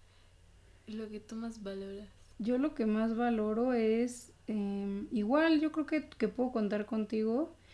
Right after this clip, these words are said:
Speaker 2: y que a pesar de que hay una brecha de edad, sé que si te cuento algo, me vas a contestar con tu honestidad y que puedo contar con que eso que me estás diciendo me lo dices porque me quieres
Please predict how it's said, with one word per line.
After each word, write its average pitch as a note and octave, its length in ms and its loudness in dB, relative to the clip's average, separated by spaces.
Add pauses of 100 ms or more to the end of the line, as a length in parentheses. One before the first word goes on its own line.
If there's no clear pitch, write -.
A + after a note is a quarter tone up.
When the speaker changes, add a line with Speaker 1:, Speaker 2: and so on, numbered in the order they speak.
(340)
Speaker 2:
y G3 100 -2
que G3 120 0
a F#3 80 0
pesar G3+ 400 0
de A#3+ 200 0
que A3 580 -4 (140)
hay A3 200 -2
una A3 220 2
brecha G3 960 -4 (1300)
de F#3 220 0
edad, G3 400 2 (1040)
sé F#3+ 320 -4
que G3 440 2
si F#3 140 -10
te F#3 160 -4
cuento G3 380 4
algo, G3 580 2 (320)
me F3+ 220 2
vas F3+ 180 0
a F#3+ 100 0
contestar F3 500 -4
con F3 340 0
tu F3 100 -4
honestidad F3 640 -4 (840)
y F#3 500 -2
que F#3+ 80 0
puedo G3 360 0
contar F#3 420 0
con F#3+ 200 -2
que G3 260 -4
eso G3+ 220 -4
que G3 80 -4
me F#3 100 -2
estás F#3+ 220 -6
diciendo G3 300 -2
me F#3+ 100 0
lo F3+ 120 -4
dices F3+ 220 -4
porque F3+ 300 -12
me F3+ 160 -6
quieres F#3+ 360 -6